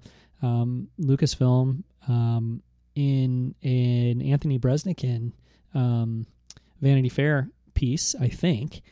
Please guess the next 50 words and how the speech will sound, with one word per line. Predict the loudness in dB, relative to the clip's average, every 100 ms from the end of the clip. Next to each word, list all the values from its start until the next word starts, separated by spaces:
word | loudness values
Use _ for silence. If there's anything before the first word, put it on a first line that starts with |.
| -4
I | 2
don't | 2
know |
if | 2
they | 0 0 2
confirmed | -2 0 -2 0
it. | -6 -8 -2
I | 0
didn't | 2 0
get | 0
a | 0
chance | -2 -2
to |
look | -4 -2
at | -2
it | -4
yet, | -6 -6
but | -8 -8 -20 -10 -2
I |
don't | 2
know | 2
if |
they | 2 0
confirmed | 0 0 0 0
it | -2
to | 0
Anthony | 0 0 0 0
or |
if | 0
Anthony | 0 0 0
was | 2 2
using, | 0 2 0 -2 -8 -20 -20 _
um, | 0 0 0
what | 0
was | 0
going | 0 0
on | 0
online | 0 -2 -2 -2 -4 -10
to | -10
confirm. | -4 -4 -2 -2 -2 -2
But | -4 -6 _ -2
one | 0
way | 2
or | 2
another, | 4 4 2 -2 -4
um, | -2 0 -2 -2
it | 2
has | 2
been | 2 0
confirmed, | 0 -4 -4 -4 -6